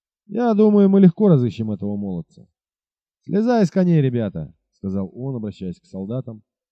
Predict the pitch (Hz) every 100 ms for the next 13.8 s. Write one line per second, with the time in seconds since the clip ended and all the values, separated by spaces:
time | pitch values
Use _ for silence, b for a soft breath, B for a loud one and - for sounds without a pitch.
0 | _ _ _ _ 175 208 202 190 151 139
1 | 120 - 143 127 - - 110 _ 120 110
2 | 90 67 _ _ _ _ _ _ _ _
3 | - 226 233 226 160 147 127 123 120 117
4 | 92 - 98 85 65 - _ _ _ _
5 | _ _ _ _ _ _ _ _ 139 175
6 | 175 156 156 - 156 160 160 147 135 143
7 | 135 143 143 120 104 78 _ _ _ _
8 | - - 95 90 90 92 90 78 _ _
9 | _ _ _ _ _ _ 220 226 190 185
10 | 196 170 143 123 127 123 107 104 123 160
11 | 120 110 117 113 101 - 104 - 82 -
12 | _ _ _ _ _ _ _ _ 240 233
13 | 208 170 160 160 139 165 147